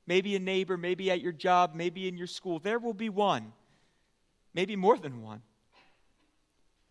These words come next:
who will look at the way that you live and will come to you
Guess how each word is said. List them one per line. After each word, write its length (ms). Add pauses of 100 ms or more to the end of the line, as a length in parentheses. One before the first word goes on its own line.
(120)
who 120
will 180
look 200
at 100
the 100
way 220
that 200
you 180
live 560 (1400)
and 180
will 140
come 340
to 140
you 380